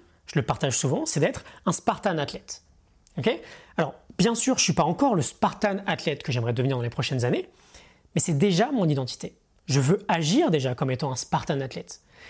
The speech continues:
Et quelles sont les vertus qui en découlent ? Bah, par exemple, la discipline,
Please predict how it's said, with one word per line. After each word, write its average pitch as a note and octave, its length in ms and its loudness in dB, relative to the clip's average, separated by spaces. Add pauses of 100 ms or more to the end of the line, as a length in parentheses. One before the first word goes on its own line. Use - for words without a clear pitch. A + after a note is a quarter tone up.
(100)
Et F#3+ 80 4
quelles G#3 160 4
sont A#3 140 2
les F#3+ 100 4
vertus F#3+ 480 2
qui - 80 0
en C3 80 2
découlent ? - 320 2 (640)
Bah, D3 80 2
par A2+ 160 0
exemple, B2 360 -4 (140)
la D#3+ 80 2
discipline, D3 500 -2